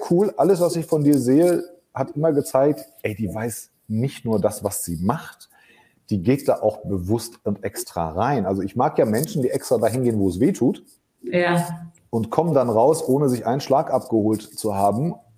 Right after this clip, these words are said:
Speaker 1: Und, und alle anderen sind auch noch zufrieden, dass dieser Mensch da gewesen ist. Baustelle, Autobahn, Autos, Lobby, ist immer so eine Männergeschichte.
Speaker 2: Ja.
Speaker 1: Und jetzt kommt dann so die Delia da rein, wie du gerade so,
Speaker 2: <laughs>
Speaker 1: so suffisant gesagt hast.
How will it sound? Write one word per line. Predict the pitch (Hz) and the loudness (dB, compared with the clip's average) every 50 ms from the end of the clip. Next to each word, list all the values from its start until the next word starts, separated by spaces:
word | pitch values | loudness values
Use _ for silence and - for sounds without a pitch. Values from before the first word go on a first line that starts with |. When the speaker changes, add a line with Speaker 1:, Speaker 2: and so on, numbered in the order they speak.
| _ _ | _ _
Speaker 1:
Und, | 123 123 120 - | -4 -4 -2 -4
und | 123 120 - - | -4 -6 -2 0
alle | 127 127 131 127 | 2 2 2 2
anderen | 123 127 139 135 135 123 127 131 135 131 - - _ _ | 0 -2 0 2 2 2 2 2 0 -4 -8 -16 _ _
sind | - 113 104 | -8 -2 -2
auch | 117 117 110 | -2 -2 -2
noch | 117 113 - - - | -4 -6 -6 -10 -10
zufrieden, | - 107 98 - - 233 254 226 165 | -8 -8 -6 -2 0 0 2 2 2
dass | 131 123 - | 0 0 0
dieser | 127 113 113 107 | 0 0 2 2
Mensch | 101 101 98 - - | 2 0 -4 -6 -4
da | - 95 95 95 | 0 0 0 0
gewesen | 104 98 85 98 101 95 92 - - | 0 -2 0 0 0 0 -2 -6 -12
ist. | 87 92 - - _ _ _ - - - - - - _ - | -14 -14 -14 -18 _ _ _ -20 -20 -20 -20 -20 -20 _ -4
Baustelle, | - - 160 202 214 202 - - - 180 170 165 165 160 - - - - | 2 4 4 6 6 4 2 2 2 4 4 6 6 4 4 0 0 2
Autobahn, | 147 160 165 160 - 156 131 139 143 143 143 139 143 139 - - | 2 2 2 2 0 0 0 2 2 2 2 0 -2 -4 -6 -2
Autos, | 123 127 139 143 147 147 147 - - 135 131 131 131 131 131 - | 0 2 4 4 2 0 0 0 0 2 4 4 2 0 -2 -2
Lobby, | 113 113 120 127 135 135 123 113 127 127 127 135 | -2 2 4 4 4 4 4 2 2 4 4 2
ist | - - - 165 156 - | 2 0 -4 -6 -6 -6
immer | - 190 208 214 196 170 | -6 -4 0 0 2 2
so | 165 160 | 2 2
eine | 147 139 | 2 0
Männergeschichte. | 135 123 113 113 117 113 107 95 98 - - - 113 - - - - - _ _ _ _ _ _ _ _ _ _ | 0 0 0 0 0 0 0 0 -4 -6 -8 -12 -14 -14 -14 -20 -20 -20 _ _ _ _ _ _ _ _ _ _
Speaker 2:
Ja. | 165 170 165 165 165 165 165 165 143 143 - - - | -2 0 2 4 2 2 4 4 2 2 0 -2 -6
Speaker 1:
Und | - 131 | -2 0
jetzt | 151 151 151 - | 0 0 0 0
kommt | - 233 285 277 285 | 0 0 0 2 0
dann | 220 190 180 | 0 0 0
so | 160 160 147 | -4 -4 -4
die | 143 131 113 | -4 -4 -2
Delia | - 185 220 240 226 214 | 0 0 2 2 0 0
da | 208 196 185 | 0 -2 -2
rein, | 190 185 185 196 190 175 | -4 -4 -4 -4 -4 -4
wie | 165 | -4
du | 160 147 | -4 0
gerade | 151 156 156 151 | 2 2 4 4
so, | 147 135 139 | 4 4 6
Speaker 2:
<laughs> | 147 139 127 143 123 127 - - | 6 6 6 6 6 4 4 4
Speaker 1:
so | 143 139 | 2 2
suffisant | - 156 139 127 143 156 165 - - | 4 4 4 4 4 2 0 -2 -2
gesagt | - 123 113 123 139 143 143 - - | 0 2 4 4 2 2 2 0 0
hast. | 170 175 170 - - | 0 0 -2 -4 -12